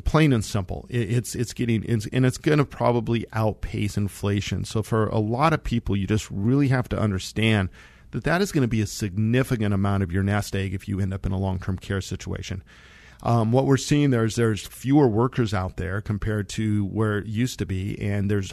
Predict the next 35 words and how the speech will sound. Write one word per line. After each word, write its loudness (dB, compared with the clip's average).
more 4
demand, 0
more 2
people -4
needing 0
those -2
long-term -2
care -2
services. -6
And -4
so 2
that 2
is 2
just -4
a -4
real 2
issue -2
out -6
there. -8
And, -8
um, -4
government 4
programs 4
are, -2
are, 0
you 0
know, 4
they're 0
gonna 2
continue 6
to 4
be 2
developed 4
to 0
bail 4